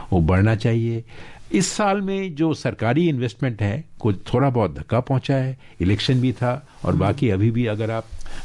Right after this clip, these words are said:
Speaker 1: अगर दिसंबर तक का जो आंकड़ा देखेंगे, अ, उसमें थोड़ी ही वृद्धि हुई है, अ, जो सो टारगेट से काफ़ी नीचे है।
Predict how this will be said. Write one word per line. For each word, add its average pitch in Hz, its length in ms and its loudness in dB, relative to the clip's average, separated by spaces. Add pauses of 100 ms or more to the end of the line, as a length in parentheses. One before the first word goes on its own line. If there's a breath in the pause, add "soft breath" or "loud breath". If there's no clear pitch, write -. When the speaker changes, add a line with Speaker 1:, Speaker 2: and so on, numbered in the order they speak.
(240)
Speaker 1:
अगर 107 160 4
दिसंबर 123 460 4
तक - 240 -2
का 139 100 0
जो 123 160 0
आंकड़ा 110 340 0
देखेंगे, 123 520 -4 (380 loud breath)
अ, 92 280 2
उसमें 110 420 0 (400 loud breath)
थोड़ी 208 260 4
ही 180 180 4
वृद्धि 113 380 -2
हुई 101 260 -2
है, 98 160 -4
अ, 90 880 0 (300)
जो 107 580 2 (300)
सो - 140 0
टारगेट 104 460 2
से 113 240 -2
काफ़ी 107 360 -2
नीचे 104 340 0
है। 117 260 -6